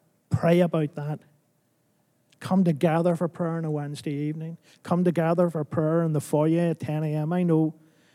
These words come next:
it can be a hard time for, for people to make it, getting families and all here. If I understand that, God understands that. But if you can be here, why not be here? And show God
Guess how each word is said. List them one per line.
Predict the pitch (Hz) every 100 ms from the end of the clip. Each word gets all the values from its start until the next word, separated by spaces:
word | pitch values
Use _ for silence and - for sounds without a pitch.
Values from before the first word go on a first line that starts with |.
| _
it | 147
can | 151
be | 143
a |
hard | 135 156 156
time | 151 156 156
for, | 147 127 _ - 139
for | 143
people | 131 151 156
to | 151
make | 143 147 147
it, | 156 - -
getting | 160 160
families | - 147 160 151
and | 151
all | 156
here. | 151 160 151 _ _ _ _ _ _ _
If | 131
I | 156
understand | 170 165 - 160 156
that, | 156 143
God | 165 170
understands | 170 151 139 147 135 139
that. | 139
But | - 175
if | 175
you |
can | - 175 175 185
be | 180
here, | 160 156
why | 160 175
not | 170 160
be | 151 147
here? | 151 143 - _ _ _ _ _ _
And | 156 143
show | - 180 190
God | 180 165 165 165